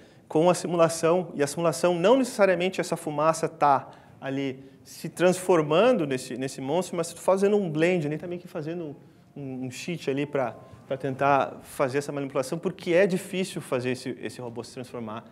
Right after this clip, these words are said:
esse mo-, essa fumaça se transformar nesse monstro.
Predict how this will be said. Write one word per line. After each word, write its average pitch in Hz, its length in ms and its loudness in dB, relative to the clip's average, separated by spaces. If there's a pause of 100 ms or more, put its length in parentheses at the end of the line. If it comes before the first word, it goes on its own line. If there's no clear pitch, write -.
esse 123 220 -14
mo-, 123 160 -10 (220)
essa 131 180 -14 (160)
fumaça 139 400 -4
se - 60 -16
transformar 127 600 -6 (320)
nesse 131 200 -12
monstro. 104 400 -14